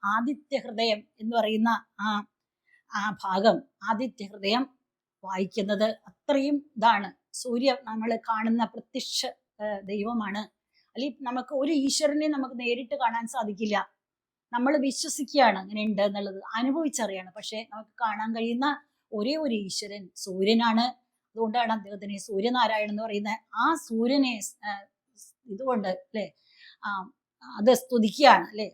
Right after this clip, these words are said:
ആദിത്യ ഹൃദയം എന്നുള്ള. അത് നിത്യം നമ്മൾ രാവിലെ ജപിക്കുകയാണെന്നുണ്ടെങ്കിൽ,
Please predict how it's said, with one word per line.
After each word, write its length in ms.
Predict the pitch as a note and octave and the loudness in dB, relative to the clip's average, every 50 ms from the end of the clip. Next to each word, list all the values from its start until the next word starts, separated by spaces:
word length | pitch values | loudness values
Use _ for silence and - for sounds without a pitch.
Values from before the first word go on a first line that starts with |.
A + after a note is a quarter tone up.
| - - | -10 -8
ആദിത്യ 340 | G#3+ A3+ A#3 B3 A3 _ B3+ G#3+ A3 | -4 -4 -4 -4 -4 _ -8 -6 -6
ഹൃദയം 280 | A#3 G#3+ G#3+ G#3+ G#3 | -8 -6 -6 -6 -6
എന്നുള്ള. 260 | G#3 G#3 G3+ G3+ G3+ G3+ | -6 -10 -12 -10 -10 -10
അത് 160 | F#3+ F#3 G#3+ A3 G#3 - _ - A3+ G#3+ - - _ _ - | -6 -4 -4 -4 -6 -8 _ -14 -14 -14 -14 -16 _ _ -4
നിത്യം 640 | A3+ G#3 A#3+ A3+ - _ - F4+ F4+ F4 F4+ F4 - - _ _ _ - | -2 -2 -2 -2 -4 _ 0 2 4 4 4 2 0 -6 _ _ _ -10
നമ്മൾ 240 | A3 G#3+ G#3+ G#3 G#3+ | -8 -6 -4 -4 0
രാവിലെ 420 | G#3 G#3+ G3+ G3+ G#3 G#3+ G#3 G#3+ | 0 0 0 0 -2 -2 -2 -2
ജപിക്കുകയാണെന്നുണ്ടെങ്കിൽ, 1000 | G3 F3 G#3 F#3+ F#3 F3 - - A3 G#3+ G#3 G3+ G3+ G3+ G3+ G3+ G3 G3 F#3+ F#3 | -2 -4 -6 -6 -6 -10 -6 -4 -4 -2 -2 -4 -4 -6 -8 -10 -12 -16 -18 -20